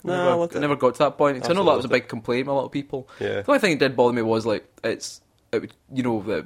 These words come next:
Speaker 2: it would do the e-, e-, explaining things too often, so you'd play
Speaker 1: Oh,
Speaker 2: a
Speaker 1: I didn't
Speaker 2: clever
Speaker 1: mind,
Speaker 2: game.
Speaker 1: I didn't mind
Speaker 2: But
Speaker 1: that so
Speaker 2: wasn't, yeah,
Speaker 1: much.
Speaker 2: that's it. Those are tiny little
Speaker 1: Yeah.
Speaker 2: things and such a big
Speaker 1: I
Speaker 2: experience.
Speaker 1: think the only thing I didn't like about it was the last boss was fucking impossible for a while. It, like,
Speaker 2: I was fine with it.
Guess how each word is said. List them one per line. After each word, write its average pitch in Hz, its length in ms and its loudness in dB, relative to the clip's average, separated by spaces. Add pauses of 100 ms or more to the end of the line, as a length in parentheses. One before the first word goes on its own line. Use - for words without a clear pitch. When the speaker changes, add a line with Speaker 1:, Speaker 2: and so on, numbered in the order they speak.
(160)
Speaker 2:
it - 60 -10
would 104 120 -10
do 113 120 -2
the 101 240 -4 (140)
e-, - 40 -18 (260)
e-, - 100 -10 (120)
explaining 139 460 -2
things 165 240 -2
too 165 240 -4
often, 147 260 -2
so 110 140 -4
you'd 98 200 -6 (580)
play 120 160 -2
Speaker 1:
Oh, - 20 2
Speaker 2:
a - 20 0
Speaker 1:
I - 20 0
didn't 170 180 -4
Speaker 2:
clever 113 200 2
Speaker 1:
mind, 131 120 0
Speaker 2:
game. 139 80 -2
Speaker 1:
I - 40 -6
didn't 87 180 -8
mind 90 160 -8
Speaker 2:
But 370 80 -2
Speaker 1:
that 440 40 4
so 453 60 4
Speaker 2:
wasn't, 302 200 -2
yeah, 330 140 2
Speaker 1:
much. 311 220 -2
Speaker 2:
that's - 20 2 (120)
it. 190 100 -12
Those 220 140 0
are 190 60 -4
tiny 147 460 0
little 135 220 6
Speaker 1:
Yeah. 104 180 2 (240)
Speaker 2:
things 117 300 -6
and 113 100 -14
such - 180 -12
a 104 60 -8
big 110 240 -8 (340)
Speaker 1:
I - 40 -20
Speaker 2:
experience. 107 320 -6
Speaker 1:
think 180 60 4
the 147 60 6
only 113 120 4
thing 104 120 2
I 101 40 4
didn't 95 120 2
like 95 120 2
about 101 120 0
it - 40 -6
was 85 100 -4
the 95 80 -2
last 95 220 0
boss 92 180 -2
was - 120 -14
fucking - 300 -4
impossible 107 460 -4
for 147 140 -6
a 151 40 -4
while. 147 280 -4 (100)
It, 113 100 -12 (180)
like, 104 240 -12
Speaker 2:
I - 580 -20
was - 100 -10
fine 101 240 -2
with 240 140 -6
it. - 120 -12